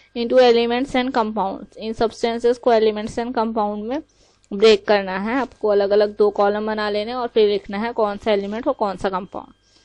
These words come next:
तो एलिमेंट्स वो होते हैं जिसमें कुछ भी और चीज़ मिक्स नहीं रहती है, और कंपाउंड वो होते हैं जिसमें दो या दो से ज़्यादा एलिमेंट मिले होते हैं। ठीक है, फर्स्ट है मरकरी।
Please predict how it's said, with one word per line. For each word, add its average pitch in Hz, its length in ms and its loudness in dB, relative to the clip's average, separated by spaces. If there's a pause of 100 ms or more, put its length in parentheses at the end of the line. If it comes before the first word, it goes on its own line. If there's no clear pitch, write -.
(160)
तो 262 100 4
एलिमेंट्स 254 600 2
वो 254 200 6
होते 262 220 4
हैं 262 460 -2
जिसमें 254 360 -2
कुछ 254 200 -2
भी 254 180 -4
और 233 280 2
चीज़ 254 360 -6
मिक्स 226 300 -6
नहीं 226 320 -2
रहती 190 340 -2
है, 196 200 -10 (600)
और 208 220 4
कंपाउंड 220 540 0
वो 247 100 6
होते 247 220 4
हैं 254 220 0
जिसमें 247 480 -2
दो 247 400 2
या 254 100 8
दो 240 160 6
से 262 160 2
ज़्यादा 226 280 6
एलिमेंट 220 440 2
मिले 214 240 2
होते 190 300 2
हैं। 185 220 -10 (680)
ठीक 277 200 -2
है, 285 160 0 (400)
फर्स्ट 262 380 2
है 277 200 0
मरकरी। 202 580 0